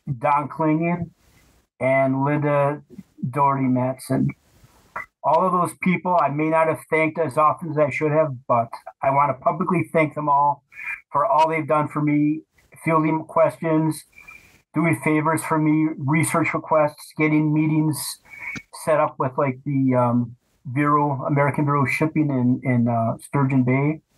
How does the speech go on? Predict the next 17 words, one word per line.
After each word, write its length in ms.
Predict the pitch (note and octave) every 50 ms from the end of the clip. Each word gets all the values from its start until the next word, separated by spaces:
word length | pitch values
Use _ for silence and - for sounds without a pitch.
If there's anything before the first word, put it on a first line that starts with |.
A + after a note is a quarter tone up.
| _ _ _ - - _ _ -
Thanks 220 | - C#3+ C3+ B2+ -
to 80 | - C3
Jim 200 | A#2+ C#3 D3 C3+
Anderson 420 | C3+ C3+ C#3 C#3+ C3 - D3+ C3+
for 180 | B2+ - - B2
that. 340 | B2 C3 C#3+ E3 - - - _ _ _ _ - - - - - - - - - - - _
And 160 | - D3+ C#3+ -
Chuck 320 | - F#3+ - - - -
Hart 320 | - F#3+ F#3+ G3 G3 G3 - _
for 480 | - C#3 C#3 C3+ C3+ C3 B2+ C3 - - _ _ -
over 240 | E3+ D#3+ D#3 D#3 D#3
the 80 | C#3+ C#3+
years. 520 | D3 C#3+ C#3 C#3 C#3 C3+ C3 B2+ B2 - - - - - - _ _ - - - _ -
And 140 | C3+ C#3
I 80 | C#3+ C#3+
know 280 | D3 D#3 E3 E3+ F3 F#3+
he 580 | F3 D#3 D#3+ E3+ E3 D#3+ D#3+ D#3+ D#3 D3 C3